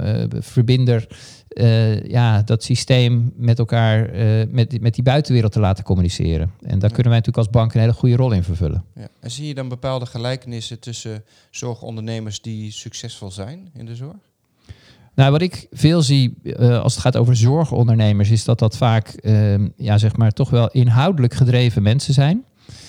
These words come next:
Speaker 1: Eh, en, eh, die echt ook, eh, vanuit een intrinsieke motivatie,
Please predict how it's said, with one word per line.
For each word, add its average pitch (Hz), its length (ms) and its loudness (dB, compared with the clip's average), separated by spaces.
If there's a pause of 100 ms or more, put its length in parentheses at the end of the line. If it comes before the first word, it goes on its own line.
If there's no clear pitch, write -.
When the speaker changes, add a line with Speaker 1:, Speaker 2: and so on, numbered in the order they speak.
(320)
Speaker 1:
Eh, - 300 0 (160)
en, 113 220 0
eh, 110 120 2 (180)
die 117 280 0
echt 123 320 0
ook, 110 260 2
eh, 107 300 0
vanuit 110 360 2
een - 60 -8
intrinsieke 123 720 2
motivatie, 113 1200 0